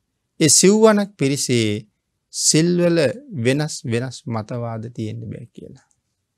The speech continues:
සීල දිට්ඨි සාමඤ්ඤතාවය. මේ සීලය පිළිබඳව දෘෂ්ටියේ වෙනස්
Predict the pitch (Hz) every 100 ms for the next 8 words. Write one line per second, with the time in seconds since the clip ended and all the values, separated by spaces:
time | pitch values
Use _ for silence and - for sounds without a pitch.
0 | _ _ _ _ _ - - 131 131 120
1 | 107 120 - 117 - 117 110 110 110 113
2 | - 127 113 113 107 - 147 170 175 147
3 | 135 135 127 120 113 110 110 101 _ -
4 | _ - 120 117 147 151 - - 196 196
5 | 139 104 131 170